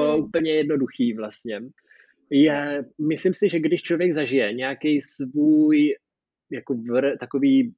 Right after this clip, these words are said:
Speaker 2: vrcholný pocit blaha možná, nebo nějakého jako štěstí v životě, radosti, zdraví, nějakého jako b-, plnějšího potenciálu sebe sama,
Speaker 1: Mhm.
Speaker 2: a tak vlastně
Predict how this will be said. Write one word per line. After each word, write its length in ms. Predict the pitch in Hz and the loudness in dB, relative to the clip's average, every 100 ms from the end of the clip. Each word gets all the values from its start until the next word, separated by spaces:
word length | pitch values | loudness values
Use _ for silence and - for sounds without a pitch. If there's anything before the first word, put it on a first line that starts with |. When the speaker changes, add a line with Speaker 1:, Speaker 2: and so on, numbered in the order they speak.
| 151 123 | -10 -8
Speaker 2:
vrcholný 500 | 131 170 196 214 208 | -6 0 0 0 -2
pocit 300 | 175 - 139 | -2 -2 0
blaha 340 | 113 101 107 | 0 0 -4
možná, 600 | 101 98 104 101 151 196 | -6 -6 -4 -4 -6 -4
nebo 360 | 175 117 123 123 | -4 -2 -2 -2
nějakého 380 | 127 120 127 123 | -2 -4 -4 -4
jako 160 | - - | -6 -8
štěstí 580 | - 139 - - 170 | -2 -2 -2 -6 -4
v 80 | 143 | 0
životě, 460 | 160 151 - 156 143 _ - _ _ - | 0 0 0 -2 -4 _ -20 _ _ -6
radosti, 1120 | 120 143 127 131 - - 135 131 123 123 123 - 107 | -2 0 0 -2 -6 -2 2 4 4 2 0 -6 -14
zdraví, 840 | 110 135 143 123 131 127 123 120 _ _ _ _ _ - | -4 0 0 4 6 6 6 2 _ _ _ _ _ -10
nějakého 400 | 127 135 131 143 | -2 -2 2 2
jako 160 | 139 139 | 4 0
b-, 320 | 127 135 131 _ _ _ - | 0 -2 -2 _ _ _ 0
plnějšího 580 | 156 151 143 - 151 147 | 2 4 2 2 2 2
potenciálu 640 | 135 147 - 151 147 147 | -2 -2 0 0 2 0
sebe 260 | 139 131 | -2 -6
sama, 480 | - 113 107 160 202 _ _ _ _ - _ _ _ 240 | -4 -6 -4 -6 -10 _ _ _ _ -20 _ _ _ -16
Speaker 1:
Mhm. 220 | 233 220 | -12 -8
Speaker 2:
a 440 | 123 123 120 120 127 - - | -6 -6 -6 -6 -8 -8 -4
tak 220 | 135 131 | -4 -2
vlastně 600 | 139 139 - 160 156 | -4 -4 -4 -2 -2